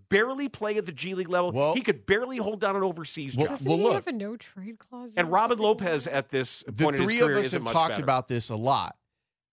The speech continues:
Speaker 2: And I remember Tony Gill bringing up this concept of,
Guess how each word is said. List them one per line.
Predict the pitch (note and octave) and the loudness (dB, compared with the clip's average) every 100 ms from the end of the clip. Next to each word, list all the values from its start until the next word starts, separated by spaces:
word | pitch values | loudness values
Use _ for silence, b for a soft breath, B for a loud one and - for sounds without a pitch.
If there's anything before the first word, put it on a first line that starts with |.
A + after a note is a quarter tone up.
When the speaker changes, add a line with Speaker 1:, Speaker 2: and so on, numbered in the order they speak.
| _ | _
Speaker 2:
And | B2+ B2 A#2+ A2+ A2 G#2 _ _ _ _ _ _ _ _ _ _ _ _ _ _ - | 2 4 2 0 -4 -12 _ _ _ _ _ _ _ _ _ _ _ _ _ _ 0
I | D3+ | 0
remember | D3+ E3 G3 | 2 -2 -2
Tony | G3 F#3+ F3+ | 0 0 0
Gill | D3+ D3+ | 0 -2
bringing | C3 C#3 D3 C#3 | 0 -2 -2 0
up | B2+ - | -2 -2
this | A2 | -4
concept | - D3 D#3 C3 G2+ | 0 0 0 -2 -2
of, | A2+ G#2 G2 | -2 0 -2